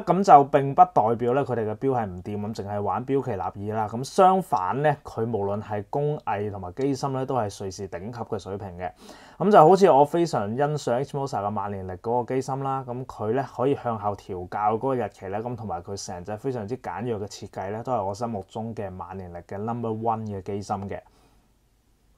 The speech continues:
噉我就覺得啦，量度一個品牌係唔係頂級嘅定義咧，就係有冇製造三大複雜機芯嘅能力啦。咁三大複雜機芯咧，噉就係萬年曆、陀飛輪同埋三文啦。噉而 H Mosa 嘅萬年曆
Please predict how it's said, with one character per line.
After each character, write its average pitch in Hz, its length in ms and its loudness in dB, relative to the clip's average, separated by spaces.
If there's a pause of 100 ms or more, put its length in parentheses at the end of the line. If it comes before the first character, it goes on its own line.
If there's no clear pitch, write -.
(760)
噉 240 160 10
我 262 60 12
就 170 160 8
覺 170 100 8
得 180 120 12
啦， 185 180 12
量 120 240 4
度 135 140 2
一 160 120 6
個 151 140 2
品 120 240 -2
牌 98 340 -6
係 120 160 -2
唔 98 80 -6
係 98 140 -10
頂 92 300 -10
級 156 100 -8 (100)
嘅 117 100 -2
定 95 260 -8
義 101 180 -6
咧， 120 140 -2
就 120 180 -4
係 104 300 -4
有 104 120 -2
冇 113 200 0
製 113 200 -4
造 107 120 -6
三 135 360 -6
大 98 200 -2
複 113 180 -10
雜 104 180 -4
機 120 140 -6
芯 120 140 -6
嘅 113 80 -4
能 87 160 -8
力 87 160 -10
啦。 - 160 -2 (480)
咁 190 120 2
三 262 320 8
大 160 200 10
複 175 180 -2
雜 127 240 2
機 156 140 0
芯 151 180 0
咧， 151 160 2
噉 139 160 -4
就 135 80 0
係 113 320 0
萬 110 160 -4
年 104 160 -4
曆、 98 120 -6
陀 101 180 -6
飛 98 120 -2
輪 131 160 0
同 101 80 -8
埋 90 140 -8
三 147 260 -2
文 113 140 -4
啦。 156 260 -2
噉 156 60 -4
而 156 220 -2
H 170 200 -4
Mosa 165 360 0
嘅 123 120 -2
萬 107 220 -4
年 98 180 -6
曆 98 120 -4